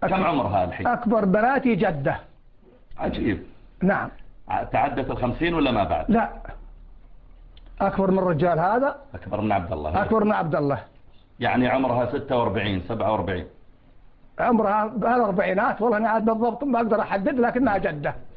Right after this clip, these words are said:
Speaker 1: إيه.
Speaker 2: بنتها لها بنتين.
Speaker 1: أوه، بنتها عرست وعندها بنتين.
Speaker 2: عندها بنتين.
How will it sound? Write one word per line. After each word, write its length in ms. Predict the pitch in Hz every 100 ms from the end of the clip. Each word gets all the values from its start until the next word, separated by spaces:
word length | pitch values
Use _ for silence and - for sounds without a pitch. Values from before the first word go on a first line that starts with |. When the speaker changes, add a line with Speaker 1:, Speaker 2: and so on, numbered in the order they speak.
| -
Speaker 1:
إيه. 320 | 113 107 85 76 - -
Speaker 2:
بنتها 460 | 214 320 320 262
لها 180 | 285 262
بنتين. 400 | 254 247 - 170 - - - - -
Speaker 1:
أوه، 440 | 113 127 120 104
بنتها 360 | 92 165 165 160
عرست 520 | 175 - 277 - 269
وعندها 300 | 311 170 320
بنتين. 360 | 311 294 - -
Speaker 2:
عندها 380 | 269 269 277 302
بنتين. 380 | 285 - 135